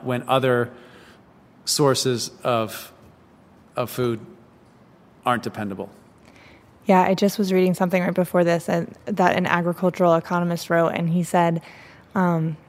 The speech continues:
Speaker 2: he had this one co-, small comment, and it said something like, "I've always been such a skeptic of local food systems, but now I kinda get how <laughs> this could be a good idea because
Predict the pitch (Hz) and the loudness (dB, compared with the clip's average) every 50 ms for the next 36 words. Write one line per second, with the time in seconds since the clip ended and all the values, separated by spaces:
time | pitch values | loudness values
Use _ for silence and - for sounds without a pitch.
0 | - - - 220 196 180 196 175 180 170 - 208 196 208 208 208 - 220 - - | -18 -6 0 0 4 4 4 4 4 2 4 8 8 10 8 8 6 2 -4 -4
1 | 226 - - 208 202 196 196 - 196 185 180 175 165 165 170 170 170 185 180 160 | -4 2 6 8 10 10 10 8 6 6 6 4 2 2 0 0 2 2 2 2
2 | 185 180 180 175 170 170 170 170 - - 190 220 247 247 254 247 233 220 196 190 | 2 2 4 4 4 2 2 2 4 6 8 8 10 8 8 8 8 8 8 6
3 | 196 190 180 - 214 202 - 208 - - - 196 190 190 - - 185 170 - - | 4 4 4 2 0 0 0 -2 -2 0 2 2 2 2 2 0 0 0 0 -6
4 | - - - - - - - - - - 170 170 185 190 180 - 185 180 - - | -20 -20 -20 -20 -20 -20 -14 -2 0 0 4 6 8 8 8 8 4 2 4 4
5 | 196 190 175 - 180 170 - 185 165 160 156 156 165 - - - - 202 180 175 | 2 2 4 4 0 0 2 2 2 2 2 0 -4 -6 -6 2 8 8 10 10
6 | 165 165 160 - - - - - - - - _ - - - - _ - _ - | 10 8 6 0 -6 -20 -20 -20 -20 -20 -20 _ -20 -20 -20 -20 _ -14 _ 2
7 | 220 233 254 285 302 330 330 320 - 277 294 294 277 254 226 196 185 175 - 220 | 6 8 8 8 8 6 4 4 4 4 6 8 8 8 6 6 2 2 6 6
8 | 226 226 220 208 196 - - - - - - - - - 226 220 220 - - 233 | 8 10 10 10 8 8 6 0 -10 -16 -10 -6 2 8 10 10 10 10 12 10
9 | 294 - - 208 190 - 285 269 - - - - - - 240 226 - - 247 233 | 10 10 10 6 8 10 8 8 8 6 -4 0 4 4 4 4 8 8 10 10
10 | 233 226 - 240 233 226 233 233 226 285 320 330 269 233 220 190 190 208 202 214 | 10 10 10 10 10 12 10 10 8 10 10 12 12 12 12 10 8 4 6 8
11 | 208 208 208 208 196 | 8 10 8 8 4